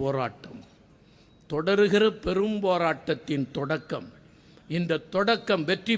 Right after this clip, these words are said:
பெற அனைத்து தரப்பினரையும் நாம் ஐக்கியப்படுத்த வேண்டும். தாழ்த்தப்பட்ட மக்கள், இன்ன பிரபல பழங்குடி மக்கள், எவ்வளவு சாகசம் என்கிறீர்கள். நீங்கள்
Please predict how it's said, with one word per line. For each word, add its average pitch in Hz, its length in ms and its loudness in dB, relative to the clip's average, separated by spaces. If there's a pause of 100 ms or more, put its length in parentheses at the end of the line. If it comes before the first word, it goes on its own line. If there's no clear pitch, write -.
பெற 185 140 4 (760)
அனைத்து 190 400 0 (160)
தரப்பினரையும் 220 840 2
நாம் 185 160 -4 (300)
ஐக்கியப்படுத்த 175 760 -4
வேண்டும். 160 380 -4 (680)
தாழ்த்தப்பட்ட 180 800 -2
மக்கள், 143 340 -12 (1500)
இன்ன 226 440 4
பிரபல 208 500 4 (160)
பழங்குடி 220 560 4
மக்கள், 151 360 -8 (920)
எவ்வளவு 262 460 2 (160)
சாகசம் 240 640 4
என்கிறீர்கள். 202 600 -2 (840)
நீங்கள் 208 280 -2